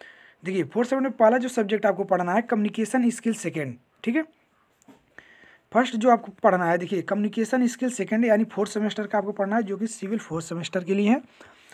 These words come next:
तो कम्युनिकेशन स्किल सेकेंड आपको पढ़ना है, ठीक है। आपका दूसरा जो आपका सब्जेक्ट पढ़ना है हाईवे इंजीनियरिंग, तीसरा जो सब्जेक्ट आपको पढ़ना है इरिगेशन इंजीनियरिंग, ठीक है। तो और चौथा जो सब्जेक्ट आपका सर्वे फर्स्ट है, सर्वेइंग फर्स्ट बोलते हैं, ठीक है।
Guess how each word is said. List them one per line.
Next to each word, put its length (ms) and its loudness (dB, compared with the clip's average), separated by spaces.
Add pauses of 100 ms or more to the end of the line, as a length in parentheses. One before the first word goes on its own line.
(960)
तो 80 -12
कम्युनिकेशन 640 2
स्किल 220 -2
सेकेंड 320 0
आपको 180 2
पढ़ना 240 2
है, 80 0
ठीक 200 2
है। 60 2 (760)
आपका 260 0 (200)
दूसरा 320 0
जो 180 2
आपका 200 -2
सब्जेक्ट 340 0
पढ़ना 240 2
है 80 6
हाईवे 360 2
इंजीनियरिंग, 480 2 (720)
तीसरा 260 4
जो 120 0
सब्जेक्ट 340 0
आपको 160 0
पढ़ना 240 0
है 80 2
इरिगेशन 540 0
इंजीनियरिंग, 480 4
ठीक 120 0
है। 140 0 (420)
तो 160 -2 (1500)
और 140 -6
चौथा 340 0
जो 120 0
सब्जेक्ट 340 0
आपका 260 2
सर्वे 440 4
फर्स्ट 360 0
है, 60 -2
सर्वेइंग 500 4
फर्स्ट 300 2
बोलते 280 -4
हैं, 80 -4
ठीक 180 -2
है। 100 2